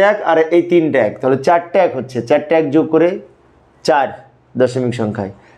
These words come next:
চারের বাইনারি একশো। এভাবেও বুঝতে পারি, এইভাবে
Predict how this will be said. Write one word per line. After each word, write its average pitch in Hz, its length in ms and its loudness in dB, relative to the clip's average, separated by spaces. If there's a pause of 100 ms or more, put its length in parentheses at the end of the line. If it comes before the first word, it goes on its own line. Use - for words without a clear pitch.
(160)
চারের 165 380 2
বাইনারি 156 320 2 (100)
একশো। - 260 -8 (1200)
এভাবেও 156 400 4
বুঝতে 127 260 -4
পারি, 104 160 -6 (1300)
এইভাবে 156 340 2